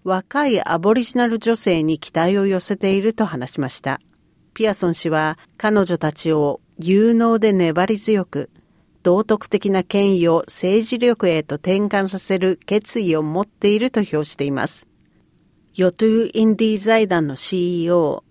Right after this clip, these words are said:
ー、デニス・ボーデン氏も同様の意見を述べています。オーストラリア住民に対し、国民投票の敗北にとらわれることなく、過去を思い出すよう呼びかけています。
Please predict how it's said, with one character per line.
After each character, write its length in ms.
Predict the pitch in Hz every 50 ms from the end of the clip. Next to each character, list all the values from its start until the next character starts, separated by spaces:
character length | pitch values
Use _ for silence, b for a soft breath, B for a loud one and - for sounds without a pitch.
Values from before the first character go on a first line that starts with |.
| _
ー、 40 | - -
デ 140 | 196 190 190
ニ 120 | 214 240
ス・ 180 | - - 247 214
ボ 220 | 208 240 240 233
ー 20 |
デ 120 | 208 190 175
ン 80 | 170
氏 140 | 165 - -
も 320 | 165 175 170 165 165 165 B B B B B B
同 220 | - 185 190 208 220
様 200 | 220 214 214 208
の 160 | 208 208 208
意 100 | 214 208
見 280 | - - 190 180 185 196
を 80 | 208
述 120 | 196 170 147
べ 140 | - 165 156
て 120 | - 135
い 80 | 139 151
ま 160 | 151 131 139
す。 240 | - - - - _ _ _ _ _ _ _ _ _
オ 120 | - 226 262
ー 20 |
ス 100 | 269 -
ト 120 | - 302 285
ラ 100 | 294 285
リ 140 | 285 269 269
ア 60 | 269
住 220 | 247 269 277 277
民 180 | 262 226 185 165
に 120 | 160 156
対 200 | 156 - 170 170
し、 400 | 160 - - 165 160 160 160 160 b b b b b b b
国 320 | - - 185 - - 233 240
民 260 | 247 247 247 240 233
投 280 | - - 247 247 240
票 200 | 220 - 180 160
の 160 | 151 143 143 139
敗 260 | - - 160 185 202
北 280 | 202 226 214 - 220
に 140 | 214 208 202
と 160 | - - 190
ら 160 | 196 208 220 240
わ 120 | 254 254
れ 100 | 254 254
る 120 | 220 190
こ 140 | - - 180
と 160 | - - 214
な 160 | 202 196 208 214
く、 300 | - - 170 160 - - _ _ _ -
過 180 | - - 185 185
去 160 | _ - 175
を 200 | 165 151 135 127
思 260 | 127 139 147 160 180
い 60 | 208
出 140 | 208 214 220
す 220 | 220 - - -
よ 220 | 208 226 233 226 220
う 40 | 196
呼 120 | 156 156
び 100 | 147 156
か 140 | - - 151
け 120 | 143 - 151
て 100 | - 98
い 100 | 117 131
ま 140 | 127 131
す。 240 | 143 - - - -